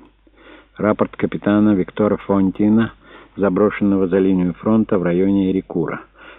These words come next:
Вернулся траулером на остров Уайт, близ Шотландии. В прибрежные районы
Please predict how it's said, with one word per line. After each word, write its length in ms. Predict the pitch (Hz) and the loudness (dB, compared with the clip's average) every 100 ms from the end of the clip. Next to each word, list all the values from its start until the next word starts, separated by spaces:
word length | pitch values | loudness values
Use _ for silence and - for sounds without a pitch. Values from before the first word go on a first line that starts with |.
| - | -10
Вернулся 480 | 90 92 107 101 92 | -4 0 0 0 -4
траулером 760 | - 95 98 104 110 110 107 | -2 0 2 2 2 2 2
на 160 | 92 85 | 0 -2
остров 340 | 90 - 87 - | -4 -6 -8 -6
Уайт, 340 | 82 87 98 - - - | -4 -4 -4 -8 -20 -12
близ 240 | - 87 - | -8 -8 -6
Шотландии. 680 | 92 - 76 - - - - - _ _ _ _ _ _ _ _ _ - | -10 -8 -10 -8 -12 -14 -16 -20 _ _ _ _ _ _ _ _ _ -20
В 160 | - | -12
прибрежные 640 | - 113 123 135 110 107 98 | -2 0 4 4 4 2 2
районы 460 | 90 87 92 107 | 0 0 -2 -4